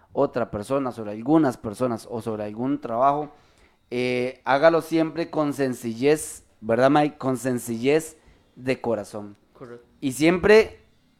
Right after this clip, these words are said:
Speaker 1: con los pies sobre la tierra, no andando de puntillas ni en el aire, no, con los pies sobre la tierra, porque encima de usted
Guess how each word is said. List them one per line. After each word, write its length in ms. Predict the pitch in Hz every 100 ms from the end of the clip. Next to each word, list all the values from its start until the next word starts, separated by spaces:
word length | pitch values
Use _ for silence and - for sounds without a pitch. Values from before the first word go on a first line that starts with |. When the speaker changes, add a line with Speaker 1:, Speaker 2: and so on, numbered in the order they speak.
| -
Speaker 1:
con 220 | 156 143
los 180 | 143 131
pies 600 | - 156 185 202 - - _ _ _
sobre 380 | 127 - 151 143
la 180 | 131 113
tierra, 380 | 127 117 107 - _
no 220 | 110 123
andando 380 | 139 147 156 160
de 60 | 156
puntillas 640 | 160 135 131 117 113 95
ni 160 | 117 113
en 80 | 110
el 100 | 120
aire, 300 | 123 113 110
no, 200 | 123 -
con 140 | 120
los 140 | 110
pies 180 | - 127
sobre 180 | 151 147
la 120 | 131
tierra, 340 | 143 170 165 - - -
porque 280 | 135 131 139
encima 420 | 127 131 165 185
de 100 | 170
usted 340 | 147 185 196